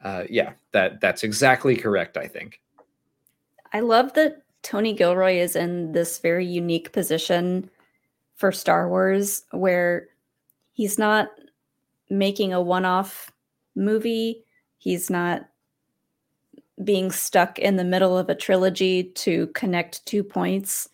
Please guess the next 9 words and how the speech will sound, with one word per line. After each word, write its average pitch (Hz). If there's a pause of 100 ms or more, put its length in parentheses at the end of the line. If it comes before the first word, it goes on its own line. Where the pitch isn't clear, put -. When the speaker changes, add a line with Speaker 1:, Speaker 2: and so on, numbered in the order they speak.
(1000)
Speaker 2:
He 208
does 247
have 233
an 208
ending 175
that 170
everybody 175
already 180
knows 170